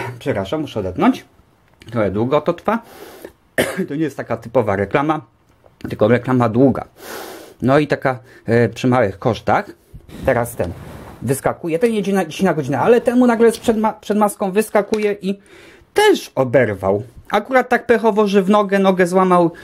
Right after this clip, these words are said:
No i teraz jak będzie wojna, to możemy przegrać, bo nie będzie dowódców. Ale nagle mu wyskakuje temu, naszemu przykładnemu kierowcy, w tym momencie, tuż przed maskę, ale ten nie jedzie. Ten stoi w miejscu.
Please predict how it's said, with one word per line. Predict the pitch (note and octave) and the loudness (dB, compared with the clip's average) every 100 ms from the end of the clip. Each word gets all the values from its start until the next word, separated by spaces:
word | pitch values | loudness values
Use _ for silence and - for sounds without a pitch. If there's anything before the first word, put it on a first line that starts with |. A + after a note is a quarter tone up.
| - - - - | -20 -20 -10 2
No | F3 | 4
i | G3 | 4
teraz | F#3+ F3 E3+ D#3+ | 2 2 2 0
jak | C#3+ | 0
będzie | D3+ C3+ | 2 4
wojna, | B2+ C#3+ D3 | 4 4 2
to | A#2+ | 2
możemy | A#2 A2+ A#2+ | 0 4 2
przegrać, | A#2 C3+ G2 F#2 F2+ | 2 -2 -2 -8 -6
bo | F#2+ | -4
nie | G2 | 0
będzie | A#2+ D3 | 2 2
dowódców. | C3+ G#2+ E2 - - - - - _ - _ _ _ _ _ - | 2 0 -6 -16 -20 -20 -20 -20 _ -20 _ _ _ _ _ -6
Ale | B2+ D#3 G2 E2+ - - - - - - _ - - - _ | 0 0 0 -6 -12 -6 -6 -6 -18 -20 _ -20 -20 -20 _
nagle | D3 A3 G#3+ | 0 2 2
mu | F#3+ | 2
wyskakuje | C#3 C#3+ - G2+ E3 E3+ | 2 -2 -6 -2 0 0
temu, | E3 C3 G2 F#2+ A3 - - | 2 -2 0 0 0 -2 -4
naszemu | A#2 C#3+ B2 | 0 0 0
przykładnemu | - - A2 A2 G#2+ F2+ | -2 -2 0 0 -2 -2
kierowcy, | F#2 E2 - D3+ A#3 - - - _ _ | -6 -8 -4 -2 -2 -6 -16 -16 _ _
w | |
tym | - B2 | -2 0
momencie, | G2 E2 E2 F3 A3+ - - - - - - | 0 -4 -2 0 -2 -4 -20 -20 -20 -18 2
tuż | D#4+ | 2
przed | - F#3+ D#3 | 4 2 4
maskę, | G#3 B3 - C#4 | 2 0 -6 -4
ale | D#3 E3 | 0 0
ten | F#3 A#3 | 2 4
nie | C#4+ D#4 | 6 6
jedzie. | G#3+ G#2 G#2 G#2+ - - - - - - | 2 -2 -6 -8 -8 -8 -8 -8 -12 -10
Ten | - D#4+ | 2 2
stoi | - D#3 | 4 0
w | |
miejscu. | C#3+ A2 - | 2 0 0